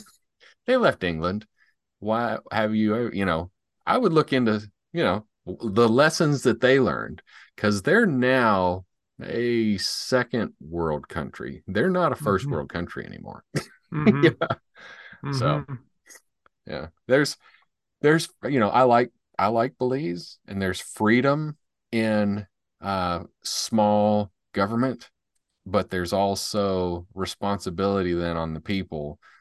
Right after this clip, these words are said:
Speaker 1: to maintain the law, maintain the roads, maintain, you know, all, all the infrastructure, you know, you, the people, have to maintain that stuff. <laughs>
Speaker 2: Eh, hey, I mean, you know, b-, so there, there was a movement about, I don't know, twenty years ago or so when, um, Vermont,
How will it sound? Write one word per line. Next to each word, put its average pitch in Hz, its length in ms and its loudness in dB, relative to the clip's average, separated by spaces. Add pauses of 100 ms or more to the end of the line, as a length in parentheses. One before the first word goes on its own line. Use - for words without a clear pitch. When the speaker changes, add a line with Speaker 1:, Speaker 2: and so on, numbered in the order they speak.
(140)
Speaker 1:
to 90 100 -8
maintain 82 600 -6
the 76 80 -10
law, 90 560 4 (160)
maintain 76 520 -12
the 73 100 -12
roads, 90 640 0 (260)
maintain, 78 440 -10
you 85 80 -8
know, 69 300 -12 (260)
all, 85 380 -4
all 92 160 2
the 92 120 2
infrastructure, 87 920 -4
you 87 120 -8
know, 80 240 -8 (120)
you, 87 200 -2
the 107 80 -2
people, 107 420 -4
have 90 200 -2
to 80 100 -6
maintain 87 500 -4
that 80 200 -10
stuff. - 320 -12 (160)
<laughs> - 100 -8 (420)
Speaker 2:
Eh, 147 100 -8 (100)
hey, 170 320 -4
I 165 120 2
mean, 165 380 0
you 196 80 0
know, 160 240 0
b-, 160 220 -8 (100)
so 151 160 -10
there, 165 380 0
there 165 180 0
was 160 160 -2
a 165 40 0
movement 170 460 2
about, 165 400 0
I 160 120 -6
don't 156 80 -2
know, 139 180 -2
twenty 156 300 -2
years 165 260 0
ago 165 220 2
or 156 160 0
so 165 300 0
when, 160 280 2
um, 156 580 -2
Vermont, 170 540 2